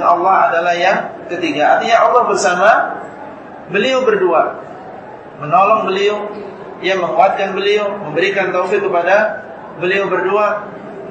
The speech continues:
"Ma dhannuka bithnaini Allahu thalithu, thalithuhuma?" Bagaimana pendapatmu dengan dua orang di mana Allah yang ketiga? Yaitu Allah bersama keduanya, menolongnya,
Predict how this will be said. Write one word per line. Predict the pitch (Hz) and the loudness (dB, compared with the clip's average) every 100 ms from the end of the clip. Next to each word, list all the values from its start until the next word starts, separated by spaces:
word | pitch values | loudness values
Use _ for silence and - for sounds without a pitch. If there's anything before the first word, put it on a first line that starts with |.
| - - | -14 -10
"Ma | 151 190 185 180 | -2 0 2 4
dhannuka | 214 - - 214 196 | 4 2 -2 0 0
bithnaini | 185 - - 190 226 240 254 262 - - | 0 -4 -2 0 2 0 -2 -4 -8 -2
Allahu | 175 180 190 190 170 | 0 2 2 2 0
thalithu, | 185 196 190 180 220 247 - - | 2 2 2 2 2 0 -6 -10
thalithuhuma?" | - 202 196 180 175 156 147 147 143 | -4 0 0 0 -2 -2 -2 -4 -2
Bagaimana | 165 170 208 254 220 | -2 0 2 4 4
pendapatmu | 190 165 180 196 214 247 - - - - - 180 | 4 2 2 0 0 0 0 -4 -12 -16 -8 -2
dengan | 214 214 185 | 2 2 4
dua | 185 156 165 | 4 6 6
orang | 185 220 - - | 6 4 2 -4
di | 175 | -4
mana | 175 170 160 | -2 2 4
Allah | 170 196 190 | 4 4 2
yang | 196 185 | 0 -2
ketiga? | 180 190 190 175 131 - - - - - - | -4 -2 2 2 2 -2 -10 -14 -16 -16 -12
Yaitu | 143 156 | -4 2
Allah | 180 214 | 4 4
bersama | 180 185 180 185 214 226 - - | 2 0 0 4 4 2 -2 -8
keduanya, | 180 185 220 214 180 135 - | -2 2 2 2 -2 -4 -4
menolongnya, | 165 170 208 202 190 139 - | -2 0 0 0 -2 -2 -6